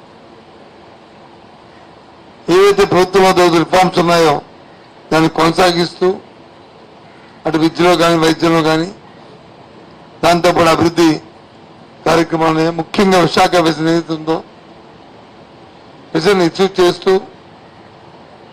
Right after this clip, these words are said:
ఉద్యోగ అవకాశాలు ఇస్తూ జూన్ నాలుగు నుంచి ఆ ప్రక్రియ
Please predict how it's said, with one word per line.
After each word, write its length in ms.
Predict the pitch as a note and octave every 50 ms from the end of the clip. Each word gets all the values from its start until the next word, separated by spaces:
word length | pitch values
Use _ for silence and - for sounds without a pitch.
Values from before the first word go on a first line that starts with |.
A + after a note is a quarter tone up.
| - - - - D3+
ఉద్యోగ 360 | D3 - F3+ F#3+ F#3 E3 F3 F3
అవకాశాలు 400 | D#3+ D#3 E3+ E3+ - E3 D#3+ E3 D#3+
ఇస్తూ 200 | - - - F#3 F#3 G3+ - - - - - - - - - - - - - - - - - - - - - - - - - - - - - - - - - - - - - - - - - - - - - - - - - - - - - - - - - - - - - - - - - - - - - E4+ - - - - - - - - - - - - - - - - - - - - - D#3+ D#3+ D3
జూన్ 200 | C#3+ E3 E3+ E3+ E3
నాలుగు 240 | E3 E3 E3+ E3 E3 D#3+ D#3+
నుంచి 260 | D#3 D#3 - D#3 D3+ C#3+ C#3 D3 - - - - - - - - - - - D#3
ఆ 20 | D#3 -
ప్రక్రియ 320 | D#3 D#3+ D#3 - - E3